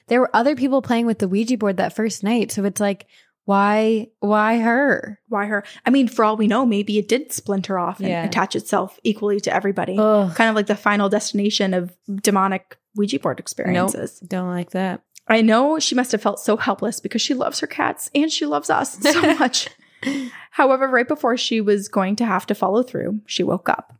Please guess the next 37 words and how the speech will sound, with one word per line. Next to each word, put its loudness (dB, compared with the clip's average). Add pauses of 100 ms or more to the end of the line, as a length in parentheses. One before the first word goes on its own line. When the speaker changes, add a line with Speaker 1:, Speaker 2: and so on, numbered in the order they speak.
Speaker 2:
Whatever 4
this 0
thing 0
was -2
that -10
follows -2
her, -4 (140)
it 2
knows 2
exactly -2
how -8
to -10
hurt -4
her. -4 (500)
I 4
actually 4
think 0
the 2
reason 0
she 0
had -2
so 2
many -2
animals 0
was -4
to -14
protect -2
herself -4
in -2
some -2
way. -4 (440)
We 6
also 2
have 0
a 0
black -2
lab -2